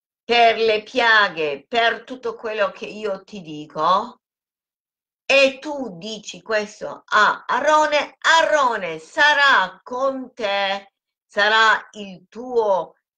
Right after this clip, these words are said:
interprete, se vuoi. Ma tu non ti preoccupare per niente,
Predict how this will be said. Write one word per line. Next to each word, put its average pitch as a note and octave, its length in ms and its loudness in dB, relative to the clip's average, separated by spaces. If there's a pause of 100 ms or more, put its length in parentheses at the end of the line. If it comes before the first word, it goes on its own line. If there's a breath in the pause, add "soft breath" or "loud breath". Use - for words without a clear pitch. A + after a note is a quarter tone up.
(100)
interprete, G#3 1500 -2 (120)
se - 240 -8
vuoi. C3 540 -4 (1040)
Ma G#3+ 160 2
tu C#4+ 180 -6
non C4+ 240 2
ti C4+ 100 -10
preoccupare A3+ 720 0
per F3+ 200 -4
niente, D3 800 -4